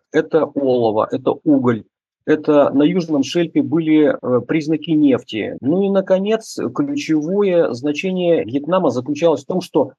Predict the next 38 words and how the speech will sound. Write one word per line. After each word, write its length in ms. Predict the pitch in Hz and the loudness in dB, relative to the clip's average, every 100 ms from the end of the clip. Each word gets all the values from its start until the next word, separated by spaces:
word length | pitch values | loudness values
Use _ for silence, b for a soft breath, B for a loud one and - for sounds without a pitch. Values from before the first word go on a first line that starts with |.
| _ _ | _ _
фактически 520 | - 135 - 196 - 143 | -4 -4 -6 -8 -6 -4
тот, 260 | 147 170 | 0 0
его, 180 | 165 151 | 0 -2
кто 260 | 147 - 170 | -4 0 2
его 120 | 156 | 2
контролирует, 640 | 160 151 175 226 214 139 | 2 2 2 4 2 2
он 100 | 170 | 0
контролирует 600 | 180 180 175 214 220 - | 0 0 0 2 0 0
весь 180 | 185 190 | -4 -4
Индокитай. 580 | 190 170 175 175 131 - - | -4 -4 -6 -6 -6 -6 -4
А 100 | 139 | -2
это 500 | 147 147 139 110 - - | 0 2 4 2 -2 -10
Лаос 800 | 113 - 107 139 190 233 233 - - | -12 -10 -2 2 4 2 0 -10 -12
и 160 | - 185 | -6 -2
Камбоджа. 540 | 196 175 117 92 73 - _ _ | 0 -2 -2 -6 -8 -12 _ _
Наконец, 800 | 247 294 294 180 226 262 262 - - | 0 2 4 2 2 0 -2 -14 -4
у 300 | 170 170 143 | -2 2 2
американцев 600 | 151 147 147 220 214 165 | 2 0 0 -2 -2 0
была 200 | 160 185 | 4 4
разработана 600 | 165 151 147 185 180 165 | 2 0 0 0 0 -2
так 160 | - | -2
называемая, 720 | 143 127 135 175 170 151 147 131 _ | -4 -2 2 2 2 2 0 -4 _
м, 280 | 107 123 120 | -4 -2 -2
стратегия 520 | 113 - 143 196 160 | -2 -2 0 2 2
домино, 560 | 147 151 156 160 104 - _ | 2 4 4 4 4 0 _
или 180 | - 139 | -6 0
они 140 | 135 139 | 4 2
еще 200 | 127 127 | 2 -4
называют 320 | 117 131 123 | 0 2 2
ее 160 | 123 | -2
теория 380 | 113 151 139 107 | 0 2 4 2
домино. 460 | 95 98 95 80 - _ | -2 -4 -4 -6 -10 _
Так 120 | 139 | -4
вот, 140 | 220 | -2
американцы 480 | 202 202 196 208 208 | -2 -2 0 -2 -2
считали, 420 | 196 - 196 113 | -4 -4 -2 -2
что 200 | - - | -2 -4
если, 580 | 147 175 202 - 120 - | -4 0 -4 -4 -10 -10